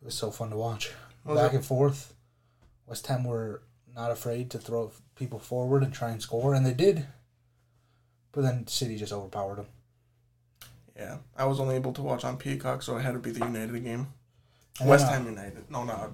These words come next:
Speaker 2: Manchester United, not West Ham.
Speaker 1: And then people, uh, they were saying, like, "Holland can't keep getting away with this blasphemy."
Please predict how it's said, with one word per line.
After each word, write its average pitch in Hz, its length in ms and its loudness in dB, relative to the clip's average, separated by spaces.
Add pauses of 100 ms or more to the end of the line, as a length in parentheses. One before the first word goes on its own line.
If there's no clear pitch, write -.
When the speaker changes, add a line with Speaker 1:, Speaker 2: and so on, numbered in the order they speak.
Speaker 2:
Manchester 135 360 2
United, 117 300 -4
not 113 160 -6
West 131 200 -8
Ham. 143 260 -8
Speaker 1:
And 127 100 -2
then 117 100 2
people, 131 300 2
uh, 110 240 4 (420)
they 123 80 -4
were 110 60 -2
saying, 120 300 -2
like, 104 140 -6 (540)
"Holland 147 360 6
can't 139 260 2
keep 131 180 -2
getting 127 220 2
away 123 220 2
with 123 120 -2
this 107 140 -8
blasphemy." 113 760 -4